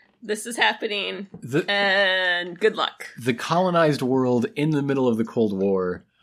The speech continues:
Speaker 2: like, a lot of re-, rhetoric for independence and self-determination, but really, you're all just pawns in, in the Kissinger game. Uh, deal with it.
Speaker 1: Yeah.
Speaker 2: So in nineteen seventy-six, on time,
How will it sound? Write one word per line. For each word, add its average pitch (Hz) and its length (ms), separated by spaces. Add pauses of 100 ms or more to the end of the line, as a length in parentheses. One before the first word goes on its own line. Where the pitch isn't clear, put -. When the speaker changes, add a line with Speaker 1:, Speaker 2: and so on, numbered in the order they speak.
(180)
Speaker 2:
like, 107 240 (320)
a 120 80
lot 175 260
of 147 100
re-, 117 360
rhetoric 110 600
for 98 420
independence 101 960
and 98 180
self-determination, 92 1080 (260)
but 113 180
really, 117 540 (220)
you're 135 160
all 135 120
just 113 360
pawns 110 500
in, 107 160
in 101 160
the 95 80
Kissinger 101 540
game. 82 400 (420)
Uh, 92 440 (220)
deal 104 240
with 85 160
it. - 160 (120)
Speaker 1:
Yeah. 160 480 (460)
Speaker 2:
So 170 260
in 160 80
nineteen 190 400
seventy-six, 143 1000
on 156 280
time, 78 540